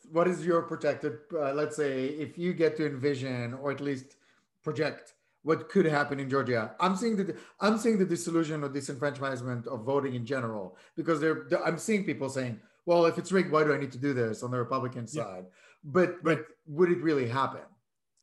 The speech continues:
Speaker 2: Right. No, it wouldn't. But if they think it will and they don't show up, then, you know,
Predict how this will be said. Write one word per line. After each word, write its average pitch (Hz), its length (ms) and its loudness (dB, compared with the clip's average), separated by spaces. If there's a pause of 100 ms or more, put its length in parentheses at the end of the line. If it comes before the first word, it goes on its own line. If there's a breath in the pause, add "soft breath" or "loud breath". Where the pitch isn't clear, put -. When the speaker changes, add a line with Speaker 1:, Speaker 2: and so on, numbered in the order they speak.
(720)
Speaker 2:
Right. 139 260 -6
No, 202 240 6
it 180 80 4
wouldn't. 180 300 4
But 170 180 2
if 175 100 -2
they 180 100 0
think 220 260 0
it 165 60 0
will 151 160 0
and 151 80 -2
they 165 60 2
don't 160 140 -2
show 156 220 -2
up, 160 280 0
then, 135 320 -6
you 156 100 -8
know, 185 160 -4